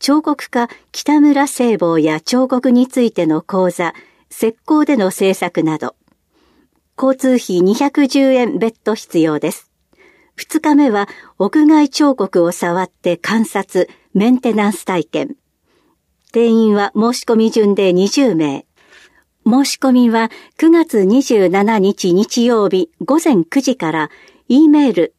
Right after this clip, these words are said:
または電話でお願いします。その際、Eメールの件名は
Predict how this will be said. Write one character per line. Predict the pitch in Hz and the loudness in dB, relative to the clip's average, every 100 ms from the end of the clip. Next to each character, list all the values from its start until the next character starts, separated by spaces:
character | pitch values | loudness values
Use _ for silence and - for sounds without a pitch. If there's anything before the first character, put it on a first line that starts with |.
| - | -4
ま | 202 | -2
た | 233 220 | 0 -2
は | 180 - | -2 -4
電 | 165 208 262 | -2 0 2
話 | 262 | 2
で | 262 269 | 0 -4
お | 190 | -2
願 | 165 160 156 | 0 0 -2
い | |
し | 165 143 | -4 -4
ま | 165 | -4
す。 | - _ _ _ _ _ _ - | -4 _ _ _ _ _ _ -12
そ | 254 285 | -2 2
の | 320 | 2
際、 | 311 285 220 | 0 0 0
E | 269 311 | 2 4
メ | 320 330 | 6 4
ー | 254 | 4
ル | 190 | 0
の | 214 | -2
件 | - 208 196 | -2 0 2
名 | 196 190 | 2 0
は | 185 | -2